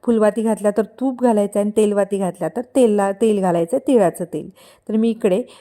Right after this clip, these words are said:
अ, माझ्या दिव्यांमध्ये मी तूप आणि फुलवाती वापरले आहेत. पूजेसाठी आता आपले सगळे दिवे आपण हे लावून घेऊया.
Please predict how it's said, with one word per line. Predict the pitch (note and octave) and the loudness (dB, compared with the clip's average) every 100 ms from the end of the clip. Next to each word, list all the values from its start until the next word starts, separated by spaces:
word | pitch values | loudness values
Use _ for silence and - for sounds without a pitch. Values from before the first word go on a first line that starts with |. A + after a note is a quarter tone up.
| _ | _
अ, | G3+ G3+ | -2 0
माझ्या | G#3+ G3 B3+ | 0 2 2
दिव्यांमध्ये | C#4 C4 B3 A#3+ A#3+ G3+ G3+ | 2 2 2 0 0 0 -2
मी | G3+ B3+ - - _ - | -2 -6 -10 -20 _ -4
तूप | B3 B3 | -2 2
आणि | G#3+ A#3+ - | 0 0 0
फुलवाती | B3 G3+ F#3 G3+ | 0 2 0 0
वापरले | F#3 E3+ E3+ E3 E3 | 0 0 -2 -2 -2
आहेत. | D#3+ D#3+ D3+ - - _ _ - - - _ _ _ _ _ - _ _ - | -2 -6 -10 -12 -20 _ _ -20 -20 -20 _ _ _ _ _ -20 _ _ -2
पूजेसाठी | B3 A3+ A3+ A3 A#3 | 0 0 0 0 0
आता | A#3 | -2
आपले | A3 G#3+ | -2 -2
सगळे | G#3+ G#3 G3 | -2 -2 -2
दिवे | G3 G3 G#3 | -2 -2 -2
आपण | G3 G#3 | -2 0
हे | A#3+ A3 | 0 2
लावून | F#3 F3+ F#3 | 0 0 0
घेऊया. | G#3+ F#3 G3 | 0 0 -4